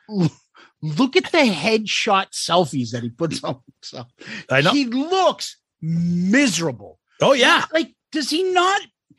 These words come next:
Speaker 1: does not anybody say to him, "Paul, this is not what you would call an attractive photo of you"? His face is all fucking, like, <laughs> like
Speaker 2: It's the crooked
Speaker 1: <laughs>
Speaker 2: man.
Speaker 1: Yeah,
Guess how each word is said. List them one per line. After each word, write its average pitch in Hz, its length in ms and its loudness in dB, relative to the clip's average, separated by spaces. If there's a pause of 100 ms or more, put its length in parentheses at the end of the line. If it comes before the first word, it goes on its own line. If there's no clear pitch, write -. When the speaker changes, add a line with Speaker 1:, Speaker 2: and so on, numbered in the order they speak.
(180)
Speaker 1:
does - 180 -12
not 349 260 0 (120)
anybody 381 440 0
say 294 320 0
to 339 60 0
him, 320 180 2
"Paul, 220 480 2 (320)
this 294 200 -2
is 311 120 -6
not 330 240 0
what 277 140 -2
you 247 100 2
would 226 160 0
call 202 400 2 (240)
an 220 100 -2
attractive 226 880 -2
photo 226 480 4
of 104 140 -10
you"? 98 200 -20 (580)
His - 260 -2
face 381 640 2
is 240 140 0
all 254 160 0
fucking, 269 800 0 (360)
like, 220 280 0 (200)
<laughs> - 680 -10
like 277 240 0
Speaker 2:
It's - 160 -2
the 220 100 0
crooked - 580 0
Speaker 1:
<laughs> 170 80 4
Speaker 2:
man. 220 380 0 (140)
Speaker 1:
Yeah, 415 100 -2